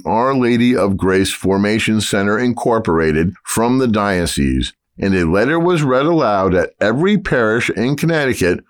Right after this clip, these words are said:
warning good Catholics to stay away. Dejected and feeling betrayed, the Baxters and a half dozen other families decided to leave Summers. Baxter sold the mansion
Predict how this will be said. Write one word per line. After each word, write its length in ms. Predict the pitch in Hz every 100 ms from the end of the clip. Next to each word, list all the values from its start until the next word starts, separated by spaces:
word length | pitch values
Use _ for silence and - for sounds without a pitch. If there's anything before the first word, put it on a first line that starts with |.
| -
warning 500 | 92 104 110 104 95
good 240 | 117 175
Catholics 600 | - 95 85 85 85 - - _
to 140 | - 82
stay 320 | - 110 92
away. 640 | 78 76 87 71 60 62 - _ -
Dejected 800 | 85 95 80 135 160 - 135 110 -
and 180 | 104 95
feeling 460 | - 143 135 113
betrayed, 720 | 101 92 - 170 120 90 85 - _ _
the 160 | 104 101
Baxters 840 | 87 127 185 190 - 82 76 78 - _ -
and 160 | 107 104
a 60 |
half 400 | 104 131 196 -
dozen 360 | 151 135 131 127
other 320 | 110 139 143
families 600 | - 113 101 98 101 92
decided 720 | - 95 98 95 98 104 104
to 100 | 92
leave 360 | 90 92 95 85
Summers. 640 | - 92 85 69 60 - - _ _
Baxter 480 | 80 85 90 - 85
sold 460 | - 113 151 156 120
the 100 | 101
mansion 580 | 92 80 78 113 120